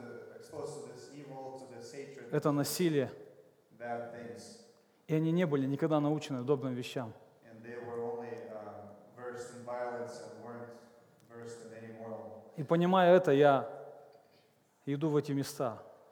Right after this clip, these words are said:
Speaker 2: Наш-, мы идем в эти места, мы служим этим людям.
Speaker 1: And understanding that concept, I still keep on going to those places and to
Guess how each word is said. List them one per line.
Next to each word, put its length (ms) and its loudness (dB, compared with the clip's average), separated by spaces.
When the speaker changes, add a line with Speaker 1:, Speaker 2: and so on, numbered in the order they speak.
Speaker 2:
Наш-, 260 2
мы 240 4
идем 260 2
в 60 2
эти 140 0
места, 360 0
мы 120 0
служим 380 -2
этим 220 -2
людям. 280 0
Speaker 1:
And 240 -12
understanding 720 -8
that 280 -8
concept, 500 -10
I 540 -10
still 300 -10
keep 180 -14
on 220 -10
going 240 -6
to 60 -12
those 300 -10
places 460 -14
and 180 -18
to 80 -18